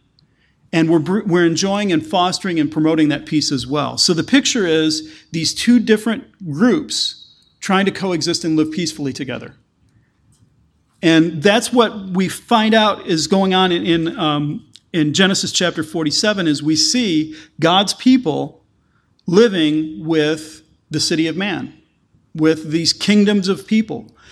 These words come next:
And so what we're gonna see as we look at this is there's three ways that the believers, that the city of God relates to the, the government, the, the existing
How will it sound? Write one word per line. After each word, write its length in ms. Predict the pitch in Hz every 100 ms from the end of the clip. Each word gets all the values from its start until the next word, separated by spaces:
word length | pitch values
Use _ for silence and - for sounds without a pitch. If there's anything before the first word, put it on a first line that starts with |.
| - _
And 140 | 165
so 140 | 175 185
what 180 | 214
we're 60 | 214
gonna 160 | 220 202
see 220 | - 294
as 140 | 190
we 120 | 185
look 200 | 180 262
at 160 | 302 -
this 220 | 165 156
is 160 | 165 156
there's 240 | 165 156
three 320 | - - 277
ways 480 | 302 247 247 170 156
that 160 | 156 151
the 80 | 151
believers, 640 | 170 196 233 147 131 -
that 100 | 139
the 80 | 127
city 320 | - 208 214
of 100 | 208
God 340 | 190 190 160
relates 540 | 165 170 196 226 220 -
to 460 | - 160 147 151 151 _ - _
the, 160 | 147 165
the 200 | 160 156
government, 580 | 170 180 156 127 - _ _
the, 160 | 165 151
the 500 | 165 147 151 - 175
existing 720 | 139 147 175 214 185 185 175